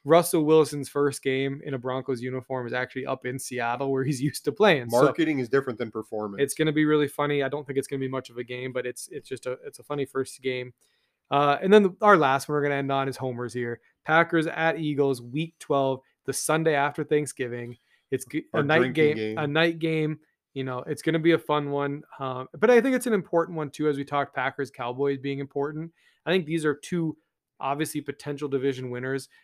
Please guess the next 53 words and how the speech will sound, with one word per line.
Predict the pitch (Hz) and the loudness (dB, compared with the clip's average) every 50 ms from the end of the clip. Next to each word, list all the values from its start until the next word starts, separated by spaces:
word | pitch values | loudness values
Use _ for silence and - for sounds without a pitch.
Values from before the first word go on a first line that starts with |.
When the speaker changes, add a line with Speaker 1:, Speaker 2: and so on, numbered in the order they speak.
| _ _ | _ _
Speaker 1:
uh, | 123 123 120 - | -6 -6 -6 -6
and | - 139 131 131 | -6 -6 -6 -6
I | 131 123 | -8 -6
think | - 135 120 - | -8 -8 -10 -6
playoff | - 135 131 127 127 123 - | -6 -4 -2 -2 -2 -4 -4
seeding | - - 135 120 123 | -6 -6 -6 -6 -6
is | 127 123 | -8 -8
gonna | 117 - 127 123 | -8 -8 -8 -8
be | 120 120 | -8 -8
very | 117 123 120 120 120 117 | -6 -4 -4 -4 -6 -8
important | 113 110 - - 123 123 139 | -10 -12 -8 -2 2 4 4
Speaker 2:
Yeah, | 131 120 | 4 4
and | 113 | 2
Speaker 1:
here. | 120 | 0
Speaker 2:
I | 127 | 0
have | 131 123 | -2 -2
a | 131 | -4
couple | - - 139 135 - 117 107 | -4 -4 -4 -2 -2 -4 -6
to | 107 - 110 | -6 -4 -4
add | 120 120 110 | -4 -4 -4
here | 104 - 123 117 113 110 | -4 -4 -4 -4 -4 -4
too, | - - - 131 135 131 123 117 117 _ | -8 -8 -4 -2 -2 -2 -2 -4 -2 _
'cause | 131 120 110 101 101 | 0 0 0 -4 -4
they | 104 110 107 104 | -2 0 0 0
announced | 104 98 98 101 104 104 104 104 - - - _ _ _ _ _ _ _ _ _ _ _ _ _ _ _ - | -2 -4 -6 -6 -8 -8 -10 -12 -16 -20 -20 _ _ _ _ _ _ _ _ _ _ _ _ _ _ _ -2
cripple-, | - 156 165 160 - 147 147 - | 0 0 0 2 0 -2 -2 2
or | 147 143 135 120 104 | 6 6 6 6 6
Christmas | - - - 156 - - 151 131 | 2 -2 -2 -2 0 -2 -4 -4
triple | - - 151 147 - 127 110 | -2 -2 -4 -2 -2 -2 0
header | 127 135 143 147 143 | 0 2 2 2 0
this | 143 147 139 143 - | 0 -2 -4 -2 -2
year. | 160 160 170 170 170 - - _ _ _ | 0 0 0 -2 -6 -10 -20 _ _ _
So | - 131 | 0 2
we | 127 | 2
got | 120 98 - - | 4 2 0 -2
three | - 151 160 160 | -2 -2 -2 0
games | 135 139 139 139 139 135 135 120 | 2 2 2 2 2 0 -2 -6
on | - 113 123 143 147 | -6 -2 -2 -2 -2
Christmas, | 143 - - 131 120 - - 131 123 120 - | 0 0 0 0 0 0 -2 -4 -4 -4 -4
and | 117 110 | -4 -4
I | 110 | -2
know | 113 113 | -2 -2
Michael's | 107 107 113 120 120 139 123 117 | -2 -2 -2 -2 -2 -4 -4 -6
excited | 117 117 - 127 123 120 117 107 | -8 -6 -4 -2 -2 -2 -4 -6
too. | - - 127 127 | -6 -4 -4 -4
Eagles | 123 117 123 123 117 123 113 110 | -4 -4 -4 -2 0 -2 -2 -2
play | - - 120 110 | -2 -2 0 0
the | 101 101 | 0 0
Saturday | - - 123 113 117 113 113 113 113 | -2 0 0 2 2 2 0 0 0
at | 107 110 | 0 0
Christmas | - 135 120 - 107 98 - 123 | -2 -6 -6 -6 -10 -12 -8 -6
Eve, | 123 123 117 113 - | -4 -4 -4 -6 -8
correct? | _ - 107 104 110 117 - _ | _ -4 -2 -2 -2 -2 -6 _